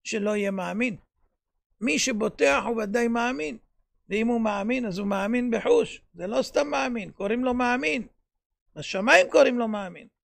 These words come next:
זה רק בגלל שהוא בוטח. והסבא אמר על הפסוק,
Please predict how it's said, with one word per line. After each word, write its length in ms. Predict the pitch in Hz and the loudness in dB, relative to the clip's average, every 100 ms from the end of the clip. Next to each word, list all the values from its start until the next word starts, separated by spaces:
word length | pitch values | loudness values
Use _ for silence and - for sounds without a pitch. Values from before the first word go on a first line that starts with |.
| _ _ _ _ | _ _ _ _
זה 160 | - 185 | -10 0
רק 140 | 269 285 | 2 2
בגלל 300 | 269 277 269 | 0 2 0
שהוא 180 | 277 240 | 0 -2
בוטח. 420 | 247 - - - _ _ _ _ _ _ _ _ _ _ _ _ _ _ _ _ _ _ _ _ _ _ _ _ _ _ _ _ | -2 -2 -6 -6 _ _ _ _ _ _ _ _ _ _ _ _ _ _ _ _ _ _ _ _ _ _ _ _ _ _ _ _
והסבא 1300 | 196 247 302 330 - _ _ _ 202 - 269 269 269 | 0 4 6 4 2 _ _ _ -10 2 2 4 4
אמר 220 | 262 285 277 | 4 2 2
על 140 | 269 | 0
הפסוק, 680 | 262 269 - - 320 - | 0 0 2 0 0 -2